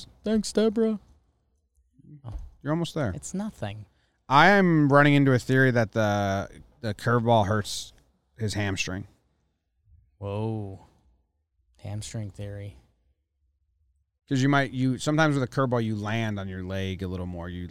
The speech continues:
Speaker 1: you really lean on it so your arm can yank. I'm trying to find stats before and after the hamstring.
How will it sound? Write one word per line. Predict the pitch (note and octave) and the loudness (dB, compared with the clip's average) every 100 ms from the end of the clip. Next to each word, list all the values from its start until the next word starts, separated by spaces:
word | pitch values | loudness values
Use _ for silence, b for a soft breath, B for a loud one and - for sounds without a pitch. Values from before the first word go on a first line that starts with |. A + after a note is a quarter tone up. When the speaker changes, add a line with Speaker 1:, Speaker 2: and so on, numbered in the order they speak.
| - | -12
Speaker 1:
you | G2+ | -8
really | G#2 F#2+ | -8 -8
lean | F#2 G#2+ G#2 | -10 -10 -8
on | F#2+ F2 | -8 -10
it | - | -12
so | - | -10
your | F#2+ F#2 - | -8 -10 -10
arm | F#2+ F#2+ | -10 -10
can | F2 | -10
yank. | F2 E2+ F#2 - - - _ _ _ _ _ _ _ _ _ _ _ _ _ _ _ _ _ _ _ _ _ _ _ _ _ _ _ _ _ _ _ - | -10 -8 -10 -12 -20 -20 _ _ _ _ _ _ _ _ _ _ _ _ _ _ _ _ _ _ _ _ _ _ _ _ _ _ _ _ _ _ _ -10
I'm | G#2+ | -2
trying | C3+ C3 C3 | 4 4 4
to | |
find | A#2 B2+ A#2+ A2+ | 2 2 2 0
stats | - A#2 A2+ - | 0 2 0 0
before | A2+ G2+ A2 G#2+ | -6 -4 -4 -4
and | G#2 | -4
after | G2 F#2+ - G2 F#2 | -4 -6 -6 -6 -4
the | F#2+ F#2 F#2 F2+ F2 E2+ - | -4 -4 -4 -4 -6 -8 -8
hamstring. | G2+ F#2 - F2+ F2 | -6 -6 -6 -8 -12